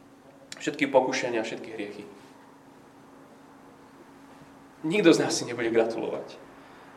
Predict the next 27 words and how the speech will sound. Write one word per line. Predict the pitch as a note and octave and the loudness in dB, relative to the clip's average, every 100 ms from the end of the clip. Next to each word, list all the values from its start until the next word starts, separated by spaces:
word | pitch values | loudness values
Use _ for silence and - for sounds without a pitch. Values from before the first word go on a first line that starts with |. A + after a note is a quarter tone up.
| - - - - - - - - - - - - - B2+ | -20 -20 -20 -20 -20 -20 -20 -20 -20 -20 -20 -20 -16 6
Veľmi | D#3 F3+ E3 | 8 8 6
sa | C3+ | 6
potrebujeme | C#3 C#3 A#2+ A2 A#2+ | 6 6 4 2 2
naučiť | C#3 C3+ - - C#3 | 2 0 -2 -6 -2
my | D3+ | 0
všetci | D#3+ F3+ - - | 0 -2 -4 -8
túto | C3 D3+ | 0 4
lekciu, | B2 B2 - | 4 4 -4
že | - D3 | -8 -2
nikto, | F3+ E3+ | -2 4
ani | D3 C3+ C#3+ | 6 8 6
tí | C3 | 8
najlepší | D3+ G#3+ G#3 G#3 | 10 10 8 4
z | C#3+ | 4
nás, | B2 B2 B2 | 6 6 8
nemajú | C#3+ C3+ B2+ | 10 10 8
štipky | - A3 A3 - F3+ | 4 0 -2 -2 2
zásluhy | C#3 D3+ D#3 - D3+ C#3 C#3 B2+ B2+ - - - | 6 8 8 4 0 -2 -2 -4 -4 -12 -18 -6
na | A#2+ A2+ E3+ | 2 2 4
ich | F3 - - | 2 0 6
konečnej | D3 C#3+ - B2+ G#2+ G#2 | 8 8 4 -2 -4 -4
záchrane. | - A2 G#2+ - G2+ G#2 A2+ - - - - - - - - - - - - - - - - - | -2 2 2 2 -2 -2 -4 -10 -16 -20 -20 -20 -20 -20 -20 -20 -20 -20 -20 -20 -20 -20 -20 -6
Lebo | - A#2 - | 2 4 6
prítomnosť | - B3+ A3 C3 B2 B2 | 6 8 8 8 4 0
hriechu | B2 B2+ B2+ | -2 0 0
nás | B2 G#2 B2 - | 0 0 -2 -2
úplne | G#3 G#3+ G3 D#3+ D3 | -2 4 6 8 6